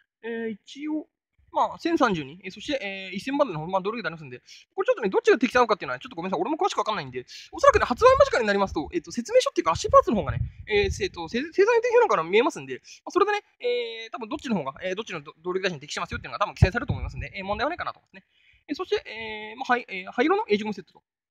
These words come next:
で、えー、貨物更新色のナンバーと一般色のナンバー。えー、で、えー、ドルケニットですね。えー、タイヤなし、えー、なんで、まあ、おそらく十連しそうっすかね。まあ、そうですね、面白いですね。灰色と黒それぞれね、まあ、あの、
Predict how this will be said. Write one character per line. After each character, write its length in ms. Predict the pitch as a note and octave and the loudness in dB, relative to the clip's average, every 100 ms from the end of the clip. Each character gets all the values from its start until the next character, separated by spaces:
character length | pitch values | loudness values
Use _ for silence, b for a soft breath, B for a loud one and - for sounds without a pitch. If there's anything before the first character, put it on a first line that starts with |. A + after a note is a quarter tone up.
| - | -12
で、 200 | F4+ C4 | -8 -6
え 40 | |
ー、 20 | B3 | -4
貨 120 | C4+ | -2
物 100 | C4 | 0
更 120 | C#4+ | 0
新 100 | C#4 | 0
色 100 | A#3 | 2
の 60 | F#3+ | 0
ナ 60 | |
ン 40 | E3 | -2
バ 60 | |
ー 40 | G3+ | -6
と 100 | C#4 | -8
一 100 | - | -4
般 100 | G#3 | -4
色 120 | C4 | -2
の 60 | |
ナ 80 | F#3 | -4
ン 60 | B2+ | -4
バ 80 | A#2 | -6
ー。 40 | _ G#3 | _ -6
え 60 | |
ー、 40 | G3+ | -6
で、 140 | - | -8
え 120 | F3 E3+ | -10 -8
ー、 60 | |
ド 80 | F#3+ | -6
ル 60 | C#4+ | -6
ケ 60 | |
ニ 60 | G3+ | -6
ッ 20 | |
ト 60 | A#2+ | -8
で 60 | |
す 20 | - | -20
ね。 20 | - - - | -20 -18 -10
え 80 | A3+ | -4
ー、 20 | |
タ 120 | A3 | 2
イ 40 | F4+ | 4
ヤ 80 | G4 | 4
な 60 | |
し、 160 | G4+ G3+ | 0 -4
え 600 | F#3 F#3 F#3 F3+ F3 F3 | -6 -6 -6 -8 -10 -12
ー、 20 | F#3 | -10
な 80 | |
ん 40 | G3 | -6
で、 100 | A3 | -4
ま 60 | |
あ、 20 | C4 | -4
お 20 | |
そ 80 | B3 | -6
ら 60 | |
く 340 | F#3 C#3+ C3+ C3+ | -6 -8 -10 -12
十 220 | C3 C#3 | -12 -10
連 120 | C#3 D#3 | -10 -8
し 20 | |
そ 60 | E4+ | -8
う 20 | |
っ 20 | |
す 60 | - | -6
か 80 | |
ね。 120 | G3+ G#3 _ _ _ _ _ _ _ _ _ B B B B - - - - - - | -8 -10 _ _ _ _ _ _ _ _ _ B B B B -18 -18 -14 -10 -8 -2
ま 120 | C#4 | -2
あ、 40 | B3 | -2
そ 100 | B3+ | -6
う 20 | |
で 40 | |
す 40 | F3 | -8
ね、 60 | |
面 60 | G3 | -8
白 100 | G#3+ | -10
い 20 | |
で 20 | |
す 60 | C3+ | -10
ね。 60 | |
灰 220 | - A#3+ D4+ | 0 4 4
色 120 | D#4+ | 2
と 80 | D4+ | 0
黒 160 | C4 | -2
そ 120 | G3 | 0
れ 40 | A3 | -2
ぞ 120 | E3+ | -2
れ 20 | |
ね、 140 | A#2+ C#3 | -6 -2
ま 100 | G3 | 2
あ、 80 | C#3+ | 2
あ 20 | |
の、 320 | B2+ B2 A#2+ | -2 -16 -18